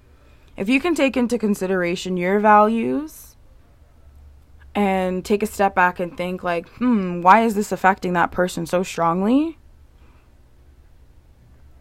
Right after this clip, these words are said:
It's gonna help you in other aspects of your life to problem solve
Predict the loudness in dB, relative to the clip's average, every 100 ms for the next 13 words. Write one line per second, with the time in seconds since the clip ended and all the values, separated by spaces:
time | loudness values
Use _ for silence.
0 | -2 0 4 6 6 2 -8 -20 -20 -20
1 | -10 2 2 2 0 2 2 4 4 4
2 | 2 0 0 0 2 2 -2 -16 -20 -20
3 | -20 -20 -20 -6 2 2 4 2 4 4
4 | 2 -2 -10 -20 -20 -20 -20 -20 -4 -4
5 | 0 4 6 6 4 2 0 2 2 0
6 | -6